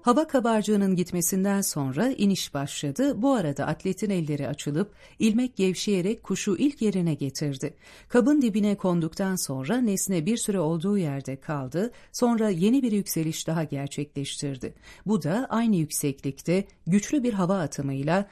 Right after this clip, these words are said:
daha önce gözlemlenen devinimlerin bir yinelenimiyle sonuçlandı. Kantorel bize dikey olarak yüzeye yaklaşan bir başka küçük adamı göstererek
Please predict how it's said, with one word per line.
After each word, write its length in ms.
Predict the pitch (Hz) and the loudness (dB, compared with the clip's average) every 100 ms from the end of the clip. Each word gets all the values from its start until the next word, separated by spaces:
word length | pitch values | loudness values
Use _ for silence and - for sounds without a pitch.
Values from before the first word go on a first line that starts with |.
| - - | -10 0
daha 180 | 185 214 | 2 2
önce 280 | 285 233 202 | 2 2 2
gözlemlenen 840 | 170 165 151 165 170 160 190 202 | 2 2 2 2 2 2 4 4
devinimlerin 680 | 165 156 151 143 143 220 254 | 2 2 2 2 2 4 4
bir 100 | 233 | 4
yinelenimiyle 880 | 208 202 202 190 190 185 180 - 127 | 4 4 4 2 2 2 2 0 -4
sonuçlandı. 840 | - 143 143 - 147 139 135 - - _ - | -4 -4 -4 -6 -4 -4 -4 -6 -12 _ 0
Kantorel 640 | 269 277 311 294 247 185 | 4 4 4 2 2 4
bize 400 | 208 190 220 151 | 4 6 6 4
dikey 260 | 180 - 285 | 0 2 2
olarak 400 | 240 202 190 185 | 2 2 2 2
yüzeye 300 | 170 160 214 | 2 4 4
yaklaşan 600 | 214 196 190 - 190 180 | 2 0 0 2 2 4
bir 160 | 175 156 | 2 2
başka 320 | 170 - 269 | 0 0 0
küçük 320 | 220 247 240 | 0 -2 -2
adamı 260 | 208 190 180 | 2 2 2
göstererek 720 | 165 160 170 190 226 151 | 2 0 0 0 0 0